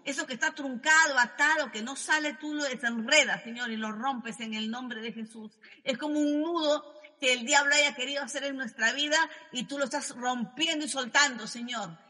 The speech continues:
en el nombre de Jesús, sin romper, eh, la, la soga, o sea, nuestra vida, nuestra integridad.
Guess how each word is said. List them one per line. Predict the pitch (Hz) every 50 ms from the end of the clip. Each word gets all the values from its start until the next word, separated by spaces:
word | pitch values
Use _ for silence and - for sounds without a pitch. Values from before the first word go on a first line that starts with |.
| _ _
en | - 240 240 240
el | 240 233 233
nombre | 247 269 277 269 262 254 262
de | 214
Jesús, | 226 226 220 269 269 220
sin | - 262 269 247 226
romper, | 233 233 233 226 214 - 294 311 320 302 302 - - - - - - - -
eh, | - 247 247 226 196
la, | 247 254 247 226 247
la | 247 240 226
soga, | 220 - - 320 311 285 233 202 196
o | 190
sea, | - 277 262 254
nuestra | 247 254 - - - 254 220 214
vida, | 220 254 294 285 254 226 196 196
nuestra | 202 202 - - 233
integridad. | 226 202 247 214 196 196 208 208 208 247 240 226 202